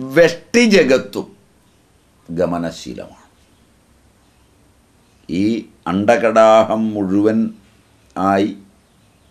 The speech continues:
കണക്കാക്കുന്ന ഈ ബ്രഹ്മാണ്ടമാകെ ചലിച്ചുകൊണ്ടാണ് ഇരിക്കുന്നത്.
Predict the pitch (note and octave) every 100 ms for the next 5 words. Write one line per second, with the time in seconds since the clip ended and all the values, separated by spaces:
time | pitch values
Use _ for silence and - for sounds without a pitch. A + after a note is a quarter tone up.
0 | _ _ _ _ _ _ - F#2 F#2+ G2
1 | - G#2 G2+ - G2+ G2 F#2+ F#2+ - G2
2 | G2+ E2+ F#2 F#2 G2+ G#2 A2+ A2+ A2 G2
3 | E2 D2+ F2 G2 G#2+ A2 G2+ - - E2
4 | F#2 F2 - - G2 F#2 G1+ - - _
5 | _